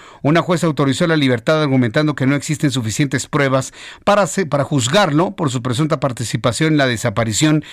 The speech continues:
de los cuarenta y tres normalistas de Ayotzinapa en dos mil catorce. Para que vea usted el nivel de corrupción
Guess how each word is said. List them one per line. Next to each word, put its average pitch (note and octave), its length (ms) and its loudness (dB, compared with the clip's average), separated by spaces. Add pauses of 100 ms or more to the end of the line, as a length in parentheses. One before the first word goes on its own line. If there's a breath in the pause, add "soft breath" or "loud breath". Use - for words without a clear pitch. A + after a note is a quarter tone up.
(260 loud breath)
de D3 200 0
los G#3+ 160 0
cuarenta E3 360 0
y C#3+ 40 2
tres E3+ 220 0
normalistas D3+ 600 0
de C3+ 60 2
Ayotzinapa C3 520 0
en B2+ 80 -2
dos A2 180 -4
mil B2 160 -2
catorce. G#2+ 360 -10
Para C#3 180 0
que D#3+ 160 0
vea A#3+ 160 2
usted A3+ 460 -2
el D#3+ 160 2
nivel D#3+ 280 2
de F#3+ 140 -2
corrupción D#3+ 720 0